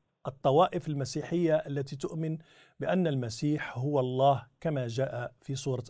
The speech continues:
المائدة الآية اثنين وسبعين: "لقد كفر الذين قالوا إن الله هو المسيح ابن مريم"، إلى آخره، أو أحد الأقانيم الثلاث،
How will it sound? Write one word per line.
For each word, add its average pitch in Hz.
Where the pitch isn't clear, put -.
المائدة 160
الآية 160
اثنين 160
وسبعين: 110
"لقد 143
كفر 170
الذين 160
قالوا 165
إن 202
الله 185
هو 165
المسيح 147
ابن 147
مريم"، 104
إلى 143
آخره، 135
أو 269
أحد 214
الأقانيم 147
الثلاث، 123